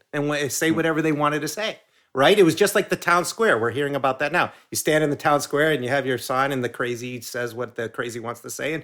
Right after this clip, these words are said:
Speaker 1: some people listen and they move on. Other people, you know, you know, they turn into cults then, or whoever <laughs> knows what. But it's just a different form of the town square.
Speaker 2: And so what, what's your pain point now?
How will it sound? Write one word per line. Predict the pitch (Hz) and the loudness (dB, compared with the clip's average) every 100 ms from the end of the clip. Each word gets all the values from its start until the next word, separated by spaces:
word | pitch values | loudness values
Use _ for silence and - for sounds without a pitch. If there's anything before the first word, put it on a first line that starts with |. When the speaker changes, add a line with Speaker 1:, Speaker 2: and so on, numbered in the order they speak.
| - - | -12 -2
Speaker 1:
some | 160 127 | -2 0
people | 147 139 | -4 -2
listen | 127 165 156 | -2 -2 -4
and | 156 160 | -4 -4
they | |
move | 170 180 | 0 2
on. | 208 170 - _ _ _ | 4 2 -2 _ _ _
Other | 127 131 | -4 -2
people, | 131 151 160 156 143 | -4 -6 -4 -4 -2
you | 135 | -2
know, | 143 147 - | -2 -4 -10
you | - 123 | -14 -10
know, | 123 147 139 _ | -8 -8 -12 _
they | 131 117 131 | -10 0 0
turn | - 151 | 2 2
into | 151 147 | 2 4
cults | - 220 - | 4 4 2
then, | 127 107 | -2 -2
or | 117 117 | -4 2
whoever | 175 185 190 165 | 4 4 4 0
<laughs> | 143 | -2
knows | 170 - | -6 -2
what. | 175 156 - - - - | 0 0 -4 -20 -16 0
But | 160 156 - - | 0 0 -10 0
it's | 185 - | 2 4
just | 220 208 | 2 2
a | |
different | 170 202 190 | 2 0 0
form | - 185 | 0 0
of | 170 | 0
the | 151 | -2
town | 170 160 | -4 -6
square. | - 185 - - _ - - _ _ _ _ _ _ _ | -6 -6 -6 -10 _ -20 -20 _ _ _ _ _ _ _
Speaker 2:
And | 175 - | -2 6
so | 202 196 - _ | 6 6 2 _
what, | - 220 117 62 - | 2 4 4 -2 -16
what's | 120 147 214 226 - | -6 4 6 6 0
your | 139 185 190 | 4 4 4
pain | 160 151 143 | 2 0 2
point | 156 151 131 | 4 4 4
now? | 143 123 87 | 4 4 2